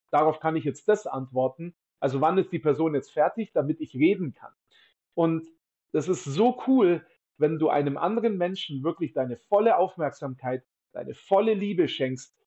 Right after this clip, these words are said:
und für diesen Moment, diese Lebenszeit, die ihr euch ja gegenseitig schenkt, auch mal bewusst wahrnimmst.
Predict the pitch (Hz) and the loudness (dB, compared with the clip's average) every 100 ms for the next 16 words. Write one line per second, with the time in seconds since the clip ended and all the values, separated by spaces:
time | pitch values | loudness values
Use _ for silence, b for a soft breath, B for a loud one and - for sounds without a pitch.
0 | _ - 143 - - 127 117 214 226 226 | _ -2 -2 -4 -8 -6 -2 -2 0 0
1 | 202 156 156 151 _ _ - 127 131 156 | 2 2 0 -4 _ _ -6 0 2 2
2 | 233 233 - - 135 135 135 143 139 139 | 2 0 -4 -4 0 0 0 0 2 0
3 | 135 139 117 165 160 139 135 240 - 160 | 0 -2 0 -4 -2 -4 -4 -6 -8 -6
4 | 175 220 _ _ - 143 151 151 135 127 | -6 -10 _ _ -4 -2 0 0 0 -2
5 | 147 220 - _ _ _ - 127 131 135 | 0 0 -2 _ _ _ -6 0 0 0
6 | 123 - - | -10 -14 -20